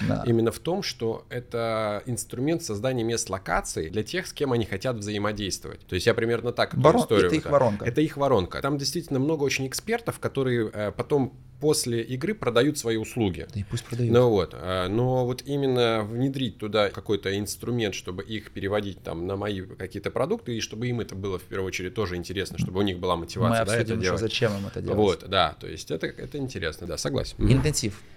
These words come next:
Speaker 1: А расскажи, что такое интенсив.
Speaker 2: Короче, это двадцать человек, которые слетаются со всего мира, а, в Дубай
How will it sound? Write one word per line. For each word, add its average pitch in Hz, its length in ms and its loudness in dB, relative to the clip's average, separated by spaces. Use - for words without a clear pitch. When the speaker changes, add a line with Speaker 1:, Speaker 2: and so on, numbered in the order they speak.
Speaker 1:
А 104 300 4
расскажи, 151 280 -2
что - 100 -10
такое 117 220 0
интенсив. 107 420 -4
Speaker 2:
Короче, 143 300 8
это 127 120 2
двадцать 135 560 4
человек, 160 440 4
которые 110 320 2
слетаются 110 520 4
со - 140 -4
всего 113 260 4
мира, 87 600 4
а, 85 540 0
в 92 520 6
Дубай 151 420 8